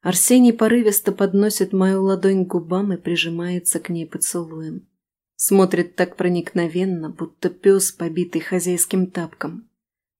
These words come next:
«Все, я так больше не могу». Психуя, вырываю у него руку и вскакиваю из-за стола. «Если ты подбираешь слова, чтобы завершить отношения, то вот тебе стандартная схема. Повторяй.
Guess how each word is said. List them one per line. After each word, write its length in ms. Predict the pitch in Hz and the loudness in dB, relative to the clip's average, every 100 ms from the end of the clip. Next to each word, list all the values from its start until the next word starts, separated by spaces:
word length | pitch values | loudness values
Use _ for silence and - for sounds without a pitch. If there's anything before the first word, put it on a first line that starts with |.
| _ _ | _ _
«Все, 380 | - - 170 170 _ _ | -6 -2 -4 -6 _ _
я 340 | 180 190 220 | 0 6 6
так 260 | 247 247 175 | 6 2 4
больше 340 | 214 208 233 | 4 4 2
не 100 | 214 | 2
могу». 440 | 214 208 156 151 _ _ _ | 2 0 -2 -8 _ _ _
Психуя, 560 | - - 180 - 214 202 | -6 -2 -2 2 6 6
вырываю 440 | 185 185 185 190 | 6 2 4 4
у 20 | |
него 320 | 190 190 180 185 | 4 2 4 4
руку 340 | 226 226 214 - _ | 4 4 2 -2 _
и 80 | 247 | -2
вскакиваю 640 | 240 - 185 185 180 185 | -2 -2 -4 -4 -4 -2
из-за 160 | 180 170 | -2 -4
стола. 480 | - 180 165 160 180 _ _ _ _ | -8 -8 -10 -12 -20 _ _ _ _
«Если 420 | 196 214 240 254 | 4 6 6 4
ты 180 | 254 220 | 4 0
подбираешь 540 | 202 156 185 190 185 | 0 0 2 2 0
слова, 300 | - 196 208 | 0 2 2
чтобы 240 | - 180 170 | 0 -2 -2
завершить 480 | 180 196 - 214 | 0 0 0 -2
отношения, 580 | 175 175 170 - 247 233 | -2 -2 -2 0 4 4
то 160 | 190 196 | 2 0
вот 240 | 180 269 | 4 2
тебе 200 | - 185 | 2 0
стандартная 600 | 180 190 185 202 214 202 | 2 2 4 2 2 0
схема. 320 | 190 - 170 | 2 -2 -4
Повторяй. 540 | 170 202 - 185 165 | -2 -2 0 0 0